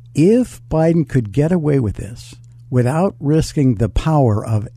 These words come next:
every Democrat U S senator and virtually every Democrat U S House member,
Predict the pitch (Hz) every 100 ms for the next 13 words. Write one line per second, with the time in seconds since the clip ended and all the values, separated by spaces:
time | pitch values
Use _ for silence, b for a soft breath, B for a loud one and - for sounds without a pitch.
0 | - 143 165 165 165 175 160 123 131 139
1 | 139 - 139 135 120 117 123 127 127 120
2 | 110 - - - 113 90 85 - - -
3 | B B B B B B 131 131 131 127
4 | 113 95 185 202 226 - 127 117 120 117
5 | - - - 175 180 143 147 127 131 127
6 | 123 135 120 117 - - - 120 135 123
7 | 113 131 127 123 98 -